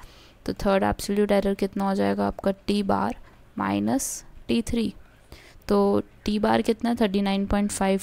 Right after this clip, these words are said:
माइनस टी थ्री। तो again you can see we have ज़ीरो पॉइंट टू as answer, पॉजिटिव ज़ीरो पॉइंट टू। तो ये हमारा एब्सोल्यूट एरर हो गया। एब्सोल्यूट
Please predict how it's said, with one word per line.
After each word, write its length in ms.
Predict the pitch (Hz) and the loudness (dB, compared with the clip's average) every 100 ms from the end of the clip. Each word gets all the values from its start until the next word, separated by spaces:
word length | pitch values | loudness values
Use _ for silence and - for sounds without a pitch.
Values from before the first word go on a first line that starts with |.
| 190 | 0
माइनस 460 | 185 190 202 202 - | 0 0 0 -2 0
टी 160 | 202 196 | 0 0
थ्री। 240 | - 185 208 - - - - - - | 0 -2 -6 -14 -20 -20 -20 -8 -2
तो 120 | 202 | 2
again 420 | 202 190 208 240 240 | 2 2 0 2 0
you 80 | 220 | -2
can 140 | 240 - | -4 -4
see 140 | 240 269 - - | -4 -4 -8 -10
we 140 | 196 208 196 | -4 -4 -4
have 340 | 196 190 226 - - - - - - - - - - - - - | -4 -4 -6 -14 -20 -20 -20 -20 -20 -20 -20 -20 -20 -20 -20 -4
ज़ीरो 400 | 202 202 196 196 | 0 4 6 6
पॉइंट 400 | 202 214 214 220 - | 4 4 2 2 4
टू 260 | 196 208 - | 4 4 2
as 200 | 202 196 | 0 0
answer, 400 | 202 190 190 233 - | 0 -2 -2 -4 0
पॉजिटिव 420 | 214 190 190 196 | 0 0 -2 -4
ज़ीरो 320 | 196 196 190 | -2 0 0
पॉइंट 360 | 190 196 196 196 | 0 -2 -2 -2
टू। 180 | 196 240 - - - - | -4 -4 -12 -20 -12 -4
तो 80 | |
ये 200 | 220 220 247 | 0 2 2
हमारा 360 | 240 214 240 254 | 2 0 -2 -4
एब्सोल्यूट 480 | 202 - 214 208 202 | -8 -10 -8 -6 -4
एरर 240 | 196 202 | -4 -6
हो 60 | - 214 | -8 -8
गया। 160 | - 220 - - - 196 | -10 -12 -18 -12 2 2
एब्सोल्यूट 480 | 208 - 269 302 | 4 2 4 4